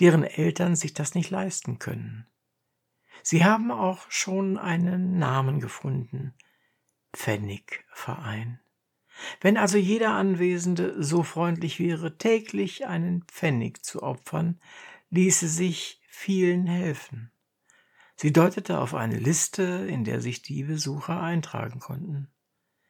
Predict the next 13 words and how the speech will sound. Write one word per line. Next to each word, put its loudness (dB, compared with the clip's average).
Jenny 4
hatte 0
bereits -2
eine -2
Kasse -8
vorbereitet. -12
Grinsend 6
entgegnete 2
ein -2
Adliger -2
in 0
herablassendem -2
Tonfall. -6